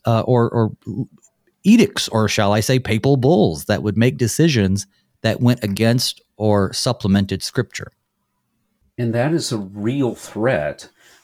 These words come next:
Speaker 2: when anyone's teaching is put over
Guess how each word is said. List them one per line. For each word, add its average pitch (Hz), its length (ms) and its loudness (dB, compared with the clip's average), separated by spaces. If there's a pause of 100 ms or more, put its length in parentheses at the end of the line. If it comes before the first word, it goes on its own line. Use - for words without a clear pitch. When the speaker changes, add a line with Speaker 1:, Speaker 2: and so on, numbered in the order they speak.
Speaker 2:
when 101 500 -2 (360)
anyone's 143 800 2
teaching 101 680 -12 (600)
is 117 320 2
put - 380 -4 (120)
over 151 600 0